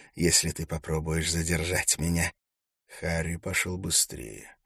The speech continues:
Он пока не чувствовал крови, потому что она была одинаковой температурой с кожей. Но он знал, что она течёт по его телу под рубашкой.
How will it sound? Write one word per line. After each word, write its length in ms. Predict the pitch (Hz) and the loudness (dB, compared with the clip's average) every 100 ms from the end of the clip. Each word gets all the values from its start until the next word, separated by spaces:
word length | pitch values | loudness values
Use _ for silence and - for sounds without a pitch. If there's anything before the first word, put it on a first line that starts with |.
| _ _ - - _ | _ _ -20 -20 _
Он 160 | 131 120 | 4 8
пока 300 | 143 - 147 | 8 10 10
не 160 | 151 | 10
чувствовал 500 | - 156 - 85 90 | 10 8 8 6 4
крови, 460 | - 113 156 123 82 | 6 10 12 12 10
потому 400 | - - 90 85 | 2 0 2 2
что 160 | - 82 | 2 4
она 180 | 95 | 4
была 200 | 92 95 | 6 8
одинаковой 680 | 87 92 98 104 95 92 92 | 8 8 6 6 4 2 2
температурой 800 | 92 90 92 95 90 104 87 87 | 4 2 4 4 4 2 4 6
с 80 | - | 4
кожей. 500 | - 110 69 57 - _ _ _ _ | 4 2 2 -6 -14 _ _ _ _
Но 140 | 71 117 | -2 2
он 100 | 135 | 4
знал, 420 | 131 127 127 117 | 4 6 6 6
что 200 | - 87 | 4 2
она 200 | 95 101 | 4 4
течёт 580 | 101 87 92 101 107 - | 2 2 6 8 6 6
по 80 | |
его 240 | 113 113 104 | 6 8 6
телу 460 | - 85 82 82 | 4 0 0 0
под 160 | 82 85 | -2 -2
рубашкой. 800 | 85 65 64 62 - - - | -2 -2 -2 -4 -6 -10 -16